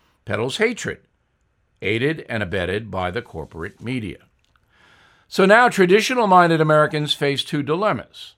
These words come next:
There is little doubt some cheating did take place during the election,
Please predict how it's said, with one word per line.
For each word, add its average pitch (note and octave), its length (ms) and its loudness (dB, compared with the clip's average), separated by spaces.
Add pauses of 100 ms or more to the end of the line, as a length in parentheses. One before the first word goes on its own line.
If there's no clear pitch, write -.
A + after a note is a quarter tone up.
(320)
There A3+ 120 -4
is E3 140 0
little F3 180 2
doubt D#3 340 4
some D#3 340 0
cheating D#3+ 540 -4
did C3 220 -6
take B2+ 240 -6
place B2 400 -4
during G#2+ 260 -6
the F#2 60 -8
election, F2+ 540 -10